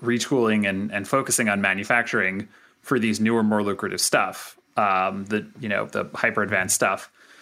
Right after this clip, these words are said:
That said, the reason companies like Ford still use it is that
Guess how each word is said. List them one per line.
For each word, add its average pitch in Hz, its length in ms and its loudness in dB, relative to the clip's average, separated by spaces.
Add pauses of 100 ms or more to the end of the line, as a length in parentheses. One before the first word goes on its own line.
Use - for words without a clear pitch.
(320)
That 156 200 4
said, 135 480 2
the 127 120 2
reason 131 680 2
companies 123 400 -2
like 107 180 0
Ford 117 300 0
still 120 180 -2
use 208 160 2
it 120 100 -2
is 117 140 0
that 120 300 0